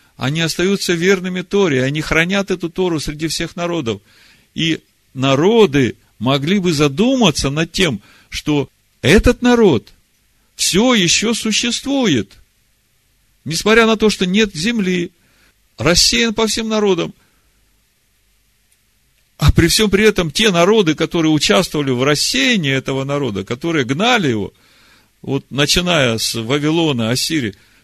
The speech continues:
нету этих народов больше. Их вообще уже нет в списке живущих среди народов.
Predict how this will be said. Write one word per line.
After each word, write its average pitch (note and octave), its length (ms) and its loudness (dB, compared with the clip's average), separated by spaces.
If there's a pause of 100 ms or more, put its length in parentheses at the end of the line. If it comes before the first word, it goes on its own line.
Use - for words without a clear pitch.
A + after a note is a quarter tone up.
(800)
нету G3 420 0
этих D3 260 -2
народов C#3+ 440 -4
больше. - 360 -6 (1200)
Их D#3 140 -6
вообще E3+ 380 0
уже E3 280 0
нет F#3 300 -2
в - 100 -12
списке - 560 -6 (400)
живущих D3+ 580 -4
среди D#3+ 240 -6
народов. E3+ 440 -2